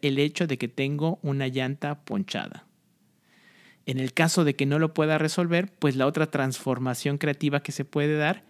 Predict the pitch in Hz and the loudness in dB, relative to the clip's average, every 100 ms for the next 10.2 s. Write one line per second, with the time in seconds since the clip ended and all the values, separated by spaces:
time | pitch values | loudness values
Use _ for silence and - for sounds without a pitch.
0 | _ _ - 156 202 - - - 160 147 | _ _ -2 0 0 -6 -14 0 0 2
1 | 135 131 123 107 - 110 98 64 - _ | 0 2 0 -4 -6 -10 -8 -10 -12 _
2 | _ _ _ _ _ _ 151 139 135 131 | _ _ _ _ _ _ -2 0 0 0
3 | 135 139 147 151 165 165 175 202 - _ | -2 -4 -4 -4 -2 -2 -4 -8 -14 _
4 | _ _ _ _ _ _ _ _ _ _ | _ _ _ _ _ _ _ _ _ _
5 | _ _ - 135 127 147 131 139 139 147 | _ _ -6 -4 -2 -2 -4 -4 -4 -4
6 | 143 143 147 147 139 139 139 139 170 190 | -2 -2 -2 -4 -4 -4 -6 -6 -6 -8
7 | - 139 147 170 - 180 165 - 151 - | -10 -8 -4 -4 -4 -6 -6 -4 -4 4
8 | 170 151 160 160 147 117 101 95 78 - | 6 6 2 0 -2 -2 -4 -4 -6 -12
9 | - - 156 165 165 165 160 139 131 143 | -6 2 6 6 6 6 4 2 2 2
10 | 147 151 | 2 -2